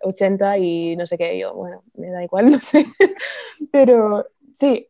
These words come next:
eh, es como que tenem-, ganamos puntos en su, mm, <laughs> no sé, tienen una idea de,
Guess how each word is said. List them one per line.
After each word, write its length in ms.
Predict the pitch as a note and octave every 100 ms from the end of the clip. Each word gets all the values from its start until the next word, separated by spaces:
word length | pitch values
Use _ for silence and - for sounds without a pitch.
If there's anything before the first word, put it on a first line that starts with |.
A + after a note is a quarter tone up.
| -
eh, 840 | G3+ F#3+ F#3 F#3 F3+ F3+ F3 - - _ _ _ _ _ _ _ _ _ _ _
es 120 | G#3+ A3+
como 220 | A3+ A#3
que 240 | A#3 G3
tenem-, 460 | G3 G#3 G#3 G#3 G#3
ganamos 560 | A3+ G#3+ A3 A3 A3+ A3+
puntos 680 | - A3+ G3+ F#3+ F3 - -
en 160 | F#3+ G3
su, 600 | G3 G3+ F#3+ F#3 F3+ F#3+ _ _ _ _ _ _ _
mm, 520 | G#3 G3 F#3 F#3 F#3 - _ -
<laughs> 960 | B3 - - - - - - G3+ G#3 -
no 200 | G#3 G3
sé, 180 | F#3+ F3 -
tienen 200 | G#3 A3
una 160 | A3
idea 340 | G#3+ G#3 G#3 G3
de, 360 | G3 F#3+ F#3